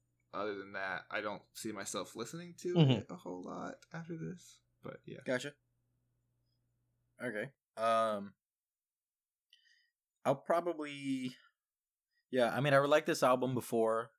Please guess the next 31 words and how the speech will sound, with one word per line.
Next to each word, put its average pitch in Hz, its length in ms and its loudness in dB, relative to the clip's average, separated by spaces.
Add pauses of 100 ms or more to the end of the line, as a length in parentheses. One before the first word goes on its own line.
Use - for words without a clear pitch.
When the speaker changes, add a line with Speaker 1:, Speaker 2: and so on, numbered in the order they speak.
(120)
Speaker 3:
I 101 100 -2
like 104 220 2
it 101 60 2
after. 92 460 -2 (500)
Um, 98 280 -2
it's 95 100 -6
a 107 60 -8
solid 92 400 0
album. 90 420 0 (680)
Um, 113 540 0 (920)
I'll 135 80 2
probably, 156 1080 -2
I'll 196 120 0
give 196 180 -6
it 180 80 2
a, 127 220 4 (1200)
uh, 151 420 -2
we'll 202 100 -4
go 214 160 4
with 170 160 2
a 120 380 4
seven, - 1400 -2 (280)
I 90 80 -8
think. - 400 -14 (1300)
Uh, 82 220 -8 (640)
I 113 80 6
do 139 160 6
really 135 200 8
like 101 260 6
it. 104 200 -2 (680)
It's - 520 -6